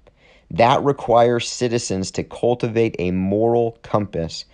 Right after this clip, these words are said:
that helps them distinguish between right and wrong. Illegal acts such as looting,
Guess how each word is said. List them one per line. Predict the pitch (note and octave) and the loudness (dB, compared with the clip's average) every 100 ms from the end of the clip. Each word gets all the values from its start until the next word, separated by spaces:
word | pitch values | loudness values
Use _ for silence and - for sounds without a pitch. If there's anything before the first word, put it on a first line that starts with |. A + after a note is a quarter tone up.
| _ - _ | _ -20 _
that | F#2 - | 2 2
helps | C#3+ A#2+ A#2+ - | 0 0 0 -2
them | A2+ A2+ | -2 -2
distinguish | G#2+ - - F#2+ F2+ F2+ F#2+ - - _ _ | -2 -6 -4 -2 -2 -2 -4 -8 -12 _ _
between | F#2 - G2+ F2 | -8 -4 -2 -2
right | E2 E2+ F#2 F#2 - _ | 0 2 2 -2 -8 _
and | F#2+ F2+ E2+ | -6 -4 -2
wrong. | E2+ E2+ D#2+ E2+ _ _ _ _ _ _ - - _ | -2 -4 -6 -10 _ _ _ _ _ _ -20 -20 _
Illegal | A#2 A2+ A2+ C#3+ D#3 D#3+ - | 4 4 4 4 4 2 2
acts | F#2+ G2 G#2+ - | 2 4 2 -2
such | - - G2+ G2 | -4 -2 0 -2
as | E2+ | -4
looting, | F2+ G2 B2 B2+ C#3 C#3+ | -4 0 0 0 -2 -6